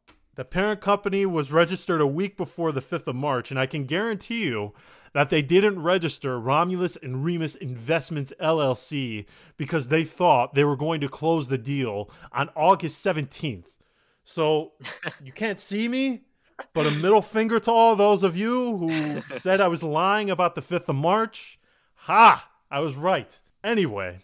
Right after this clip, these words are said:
Speaker 1: I just had to take that moment because I, I can't tell you how much shit I took for, like, five months because of that.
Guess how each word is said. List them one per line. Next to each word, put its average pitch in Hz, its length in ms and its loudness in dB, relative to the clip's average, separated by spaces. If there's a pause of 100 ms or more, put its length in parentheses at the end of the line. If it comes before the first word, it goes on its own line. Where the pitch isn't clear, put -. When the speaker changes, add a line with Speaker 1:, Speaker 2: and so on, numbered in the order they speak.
(140)
Speaker 1:
I 143 80 -8
just 143 180 -10
had 170 100 2
to 131 60 -4
take 131 200 -4
that 117 140 -4
moment 104 300 -8
because 117 280 -8
I, 175 300 -2 (180)
I 185 80 -10
can't 196 320 -6
tell 143 220 0
you 113 160 -4
how 135 140 -8
much 143 200 -8
shit - 560 -10 (400)
I 135 80 -6
took 135 200 -10
for, - 140 -12
like, 110 140 -8
five 131 360 -2
months 107 260 -8
because 107 300 -16
of 90 100 -20
that. 85 240 -20